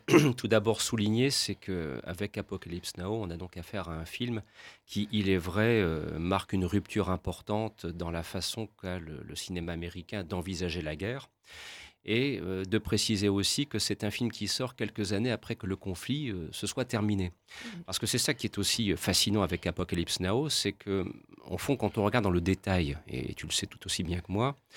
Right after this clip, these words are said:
Speaker 1: à l'origine, il y a donc effectivement le roman de Joseph Conrad, Au cœur des ténèbres,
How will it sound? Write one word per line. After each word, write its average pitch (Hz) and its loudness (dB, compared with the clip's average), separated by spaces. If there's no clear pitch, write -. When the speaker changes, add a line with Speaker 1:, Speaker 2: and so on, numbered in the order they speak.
Speaker 1:
à 101 0
l'origine, 107 8
il 104 6
y 107 10
a 101 10
donc 120 8
effectivement 95 4
le 82 4
roman 87 4
de 90 -4
Joseph 80 -2
Conrad, 87 0
Au 87 -2
cœur 80 -4
des 80 -4
ténèbres, 113 2